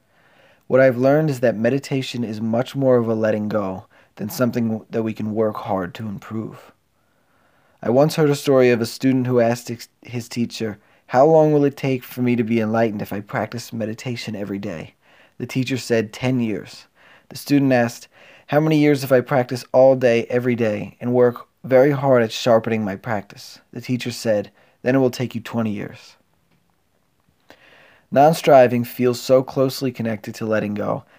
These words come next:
that it is hard for me to differentiate the two. Ultimately, if you trust your practice, trust what arises in you, and learn what letting go and non-striving mean to you,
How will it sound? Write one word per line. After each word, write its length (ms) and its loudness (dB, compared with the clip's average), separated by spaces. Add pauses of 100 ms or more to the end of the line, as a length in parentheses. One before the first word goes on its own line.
(120)
that 120 -2
it 80 2
is 120 -6
hard 300 4
for 120 -8
me 100 0
to 80 0
differentiate 720 -6
the 80 -20
two. 400 -12 (640)
Ultimately, 680 0 (140)
if 140 -14
you 80 -2
trust 400 -6
your 60 -4
practice, 640 -6 (400)
trust 380 -4
what 100 2
arises 540 2
in 120 -4
you, 280 -8 (400)
and 180 0
learn 300 4
what 120 2
letting 300 0
go 220 2
and 100 -2
non-striving 720 -2
mean 180 -6
to 160 -10
you, 280 -6